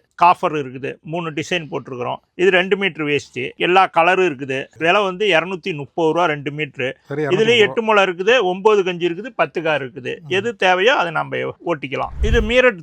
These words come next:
Speaker 1: துண்டுன்னு
Speaker 2: ஓகே.
Speaker 1: பேரு. அவங்க இப்ப கோயில், ஒரு புதுசா கோயில் கும்பாபிஷேகம் பண்றாங்கன்னா, அவங்க அட்ரஸ்,
Speaker 2: ஓகே.
Speaker 1: அவங்க கொடுக்குற போட்டோ எல்லாமே இதுல பிரிண்ட் பண்ணலாம். மூணு கலர் வேணாலும் பிரிண்ட் பண்ணலாம், ரெண்டு கலர், ஒரு கலர் வேணாலும் பிரிண்ட் பண்ணலாம். அதே மாதிரி எல்லா கலர்லயும் துண்டு இருக்குது. அவங்கவங்க கலருக்கு எந்த கலர் தேவையோ அவங்கவங்க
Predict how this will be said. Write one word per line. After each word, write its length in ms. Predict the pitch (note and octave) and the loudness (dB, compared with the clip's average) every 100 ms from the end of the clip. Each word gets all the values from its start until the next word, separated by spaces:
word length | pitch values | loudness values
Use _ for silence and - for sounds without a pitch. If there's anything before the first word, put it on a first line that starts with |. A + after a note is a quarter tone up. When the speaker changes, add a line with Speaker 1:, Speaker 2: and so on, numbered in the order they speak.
| G#3+ | -4
Speaker 1:
துண்டுன்னு 400 | G3+ G#3 F#3 C#3 D#3+ - | 0 2 2 -2 -6 -10
Speaker 2:
ஓகே. 120 | A#2+ - | -8 -2
Speaker 1:
பேரு. 260 | F3 D3 C#3 - _ - | -2 0 -2 -6 _ 0
அவங்க 180 | G#3+ G3+ | 0 0
இப்ப 140 | - F#3 | -4 2
கோயில், 240 | A#3+ B3+ B3 A3+ | 4 4 4 2
ஒரு 80 | G3+ | 0
புதுசா 260 | A#3 G#3 A#3+ F#3+ | -6 -4 -4 0
கோயில் 180 | A3+ G#3+ | 0 -2
கும்பாபிஷேகம் 520 | G#3+ G#3+ A3 - F#3+ | -4 0 0 -2 -6
பண்றாங்கன்னா, 360 | F#3 F#3 F#3 G#3+ F3+ | -2 0 2 2 2
அவங்க 200 | F3+ E3+ | 2 0
அட்ரஸ், 360 | D#3 G#3 F#3+ F#3+ F#3+ - | 0 -2 -2 -4 -8 -8
Speaker 2:
ஓகே. 120 | B2 A2+ | -14 -2
Speaker 1:
அவங்க 180 | F3 F#3+ G#3 | 0 0 -2
கொடுக்குற 240 | G3 G#3 - | 0 0 0
போட்டோ 260 | G#3 G3 G3 F#3+ F3 | 2 2 0 0 2
எல்லாமே 340 | F#3 G3 A3 G#3+ | 2 2 0 -2
இதுல 200 | E3+ E3 - | 0 0 0
பிரிண்ட் 220 | F#3 F3+ D#3 | -2 -2 -2
பண்ணலாம். 340 | D3 C3+ B2+ - | 0 0 0 0
மூணு 120 | G#3 F#3+ | 0 2
கலர் 200 | G3 G3 | 2 2
வேணாலும் 340 | F3+ F3 F#3 E3 | 0 0 0 -4
பிரிண்ட் 200 | E3 D#3+ | -8 -6
பண்ணலாம், 280 | D#3+ E3+ F3 | -2 2 2
ரெண்டு 180 | E3 E3+ | 2 0
கலர், 220 | F3 E3+ F3+ | 2 2 2
ஒரு 100 | E3 D#3 | -2 0
கலர் 180 | E3 D#3+ | 0 0
வேணாலும் 320 | D#3 D#3+ D#3 | -2 -4 -4
பிரிண்ட் 220 | D3 D3 C#3 | -10 -10 -8
பண்ணலாம். 300 | C3+ C3+ C#3 - | -6 -6 -4 0
அதே 140 | G3+ G#3+ | 2 2
மாதிரி 180 | F#3 G#3+ A3 | 0 0 0
எல்லா 200 | D#3+ G3+ G3+ - | 4 6 6 4
கலர்லயும் 420 | F3+ G3 A3+ G3+ | 0 0 -2 -2
துண்டு 220 | F#3 F3+ F3 | -4 -2 -2
இருக்குது. 300 | D3 C3+ C3 - D#3 | -2 -4 -8 -2 2
அவங்கவங்க 420 | F#3 F#3 F3+ D3+ | 2 2 0 2
கலருக்கு 340 | F3 G#3 G3+ E3+ | 2 2 2 -2
எந்த 120 | F3+ F#3+ | -2 0
கலர் 240 | F#3 D3+ E3 | 0 -2 -2
தேவையோ 240 | E3+ E3 - | 0 0 0
அவங்கவங்க 420 | E3 E3 F3 F#3 | -4 -4 -4 -6